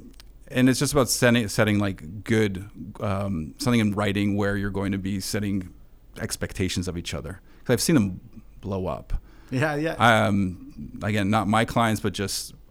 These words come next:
Speaker 1: other people, uh, that have shared with me their stories of working with individuals, and it, there's just, again, miscommunication. Um, but I think it's a fantastic way, and that's, you, you know, a good way to, like, someone grow their portfolio. You were saying earlier, like, how do you get, like, additional properties?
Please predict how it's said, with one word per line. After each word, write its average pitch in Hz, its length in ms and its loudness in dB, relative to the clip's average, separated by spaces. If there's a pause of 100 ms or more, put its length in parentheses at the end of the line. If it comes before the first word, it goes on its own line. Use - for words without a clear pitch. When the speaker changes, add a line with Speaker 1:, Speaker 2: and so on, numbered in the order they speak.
Speaker 1:
other 107 260 2
people, 98 320 2
uh, 92 240 -2
that 101 140 0
have 98 100 -6 (140)
shared 104 260 2
with 101 140 -2
me 95 100 2
their 98 320 0
stories 95 540 0
of 92 100 -4
working 95 300 -4
with 92 120 -4
individuals, 101 680 0
and 95 160 -2
it, 92 160 -6 (100)
there's 110 140 0
just, 117 160 0
again, 101 260 2
miscommunication. 95 1200 0 (220)
Um, 87 640 -2 (100)
but 104 180 2
I 98 60 0
think 101 200 0
it's 98 140 -2
a 92 80 -2
fantastic 92 640 -4
way, 104 140 2
and 117 80 4
that's, - 360 0 (140)
you, 107 160 2
you 107 220 2
know, 104 160 4
a 107 40 0
good 113 200 2
way 110 160 6
to, 110 100 6
like, 107 140 2
someone 110 260 2
grow 107 160 4
their 104 120 2
portfolio. 104 680 2
You 95 200 2
were 98 140 2
saying 107 320 4
earlier, 101 260 4
like, 98 140 0
how 104 140 4
do 104 60 2
you 104 120 2
get, 101 240 0
like, 104 160 -2
additional 104 380 -2
properties? 127 800 0